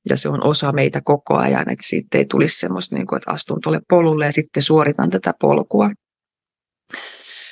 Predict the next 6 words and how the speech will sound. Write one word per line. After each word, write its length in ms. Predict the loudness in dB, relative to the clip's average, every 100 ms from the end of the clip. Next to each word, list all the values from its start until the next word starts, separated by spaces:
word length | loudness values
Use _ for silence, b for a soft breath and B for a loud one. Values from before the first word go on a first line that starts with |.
| B 0
Ö, 260 | 4 6 6
lapseni, 380 | 4 2 4 4
joita 260 | 4 2
on 80 | 2
kolme 300 | 4 4 4
kappaletta, 840 | 0 -4 _ 2 2 2 -2 -2